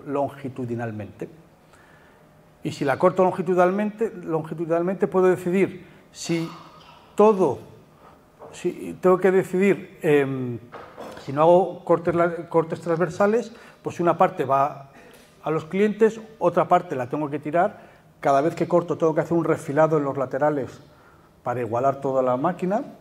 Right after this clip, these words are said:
y una parte la puedo enviar a stock. O puedo decidir hacer cortes laterales para obtener, pero los, los cortes laterales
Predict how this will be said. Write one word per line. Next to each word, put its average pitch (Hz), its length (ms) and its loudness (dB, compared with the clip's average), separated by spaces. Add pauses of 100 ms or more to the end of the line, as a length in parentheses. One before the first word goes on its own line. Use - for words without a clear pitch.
(760)
y 180 60 -6
una 175 200 4
parte 175 260 4
la 160 60 4
puedo 156 180 2
enviar 127 240 -2
a 110 40 -6
stock. 120 360 -10 (1120)
O 139 180 -2
puedo 175 280 6
decidir 196 400 2
hacer 147 220 0
cortes 160 300 0
laterales 190 500 2
para 156 200 0
obtener, 156 400 -4
pero 131 180 -4
los, 131 200 -8
los 135 160 -8
cortes 170 240 -4
laterales 170 440 0